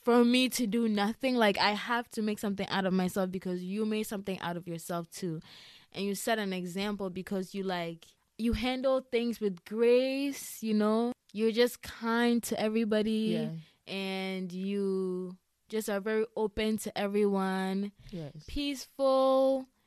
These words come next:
Speaker 1: graceful, hardworking. So a, a lot of qualities that I aspire.
Speaker 2: Thank you.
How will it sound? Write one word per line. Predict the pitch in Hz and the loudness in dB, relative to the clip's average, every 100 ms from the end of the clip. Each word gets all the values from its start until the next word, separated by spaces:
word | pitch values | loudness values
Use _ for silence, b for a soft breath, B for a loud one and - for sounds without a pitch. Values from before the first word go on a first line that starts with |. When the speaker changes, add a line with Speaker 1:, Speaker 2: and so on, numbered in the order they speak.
| _ _ - | _ _ -16
Speaker 1:
graceful, | 180 220 226 240 226 - 233 226 226 | -4 2 4 2 0 -8 -4 -2 -2
hardworking. | 214 226 220 214 208 208 202 - 208 208 208 208 | 0 2 2 2 -2 -2 -4 -8 -6 -4 -4 -4
So | 214 233 | -2 2
a, | 226 - | 2 0
a | 226 | -2
lot | 233 262 302 | 0 0 0
of | 262 202 | -2 -8
qualities | - 233 233 233 240 226 | -8 -2 -2 -2 -4 -4
that | 196 190 | 0 2
I | - 170 | 2 0
aspire. | 170 165 - 180 165 147 - 78 | -2 -8 -8 -2 -2 -2 -8 -12
Speaker 2:
Thank | 175 170 175 - | -8 -8 -8 -12
you. | 156 | -14